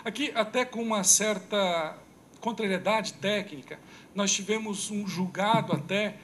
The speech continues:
salvo engano, do Sepúlveda Pertence, monocrático, usado no livro do professor Luiz Flávio Gomes,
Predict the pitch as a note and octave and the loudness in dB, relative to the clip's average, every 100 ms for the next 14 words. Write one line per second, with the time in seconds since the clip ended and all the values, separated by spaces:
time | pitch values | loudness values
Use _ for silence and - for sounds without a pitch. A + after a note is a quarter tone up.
0 | - G3 F#3+ F#3 G3+ G3 F#3+ F#3 G3 G3 | -4 -2 0 0 -2 -2 -4 -6 -8 -6
1 | - D#3+ C#3+ G#3+ G3 F#3 F#3 F3 - G3 | -6 -6 -2 -2 0 -2 -2 -2 -2 0
2 | G#3+ G#3+ F#3+ C#3 G3 A3 F#3+ F3+ E3+ F#3 | 0 -2 -8 0 4 4 2 -2 0 -4
3 | D#3+ C3+ E3 F3 D#3 - E3+ D#3 D3+ G3+ | -4 -6 -4 -4 -6 -4 -6 -6 -4 0
4 | A3 G3 - | 0 -4 -16